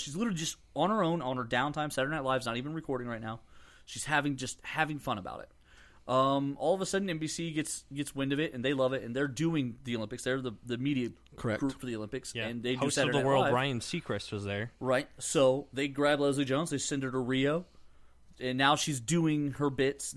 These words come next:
Speaker 1: there in Rio and having a blast. All of a sudden, yet again, yet again, the hackers and the internet get so mad at her that this time they hack her personal website. That's where she, her Twitter's still down. It's on her personal site. They hacked her personal website and put up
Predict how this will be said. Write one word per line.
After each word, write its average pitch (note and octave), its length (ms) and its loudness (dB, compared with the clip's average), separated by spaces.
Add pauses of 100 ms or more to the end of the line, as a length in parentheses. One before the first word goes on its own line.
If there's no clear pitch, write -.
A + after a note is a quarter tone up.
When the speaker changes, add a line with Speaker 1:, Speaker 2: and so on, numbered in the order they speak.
Speaker 1:
there C3 320 2
in C#3 180 0
Rio F#3 240 4
and G#2+ 100 -2
having B2+ 260 -6
a - 20 -8
blast. D#3 540 -6 (520)
All C#3 200 4
of D3 40 -2
a C#3 40 -6
sudden, D3 240 -2
yet C3 120 0
again, A#2 280 -2 (240)
yet C3+ 340 2
again, D#3 480 2 (640)
the C#3+ 200 0
hackers E3 580 0
and C#3 160 -4
the C3 140 -2
internet D3 280 -2
get C3 140 -8
so F3+ 320 -2
mad E3 240 0
at D3+ 60 -6
her E3 100 -2
that C#3 200 -6
this G#3 200 -4
time D3+ 180 -4
they C3 100 -2
hack C#3 240 -6
her A2 100 -6
personal - 500 -4
website. C#3 240 -4
That's F3+ 180 -2
where A#2+ 180 -2
she, - 300 -14
her C#3+ 100 -4
Twitter's F3+ 280 -2
still B2 160 -4
down. E2+ 260 -10
It's G2+ 140 -10
on C#3+ 120 -2
her C#3 60 -4
personal A#2 380 -6
site. F#2 260 -12 (420)
They B2 100 -6
hacked F3+ 280 -6
her C#3+ 100 -6
personal F3 440 -2
website A2+ 420 -2
and C3+ 160 -8
put G#3 160 0
up - 240 0